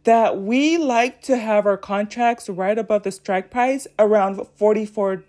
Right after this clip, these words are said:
uh, forty-four dollars. We love that. That's a psychological number for us. And some people will even go in lower at forty and forty-two. So yesterday I played around with, um,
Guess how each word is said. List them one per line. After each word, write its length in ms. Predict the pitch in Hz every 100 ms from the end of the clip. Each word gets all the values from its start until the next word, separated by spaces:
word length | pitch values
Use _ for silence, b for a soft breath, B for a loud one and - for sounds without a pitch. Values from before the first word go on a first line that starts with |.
| _ _
uh, 220 | 185 190 185
forty-four 520 | - 214 208 208 196
dollars. 580 | 185 175 156 156 - _ b b b b b -
We 500 | 180 220 240 254 247
love 600 | 208 202 208 220 190 185
that. 260 | 190 202
That's 160 | 196 208
a 60 |
psychological 760 | 233 226 220 202 180 185 196 196
number 320 | 180 175 175
for 220 | - 175
us. 280 | 160 170 -
And 320 | - 180 190 185
some 180 | 220
people 240 | 226 254 262
will 220 | 240 233
even 260 | 220 220 214
go 180 | 214 208
in 120 | 196
lower 240 | 196 190
at 100 | 180
forty 320 | - 196 202
and 120 | 202 196
forty-two. 560 | 190 180 - 220 233
So 420 | 233 202 185 170 b b b b
yesterday 520 | 233 226 254 233 220
I 40 | 202
played 260 | 196 233
around 520 | 208 202 202 202 202 196
with, 340 | 190 185 185 -
um, 680 | 180 180 175 170 165 160 165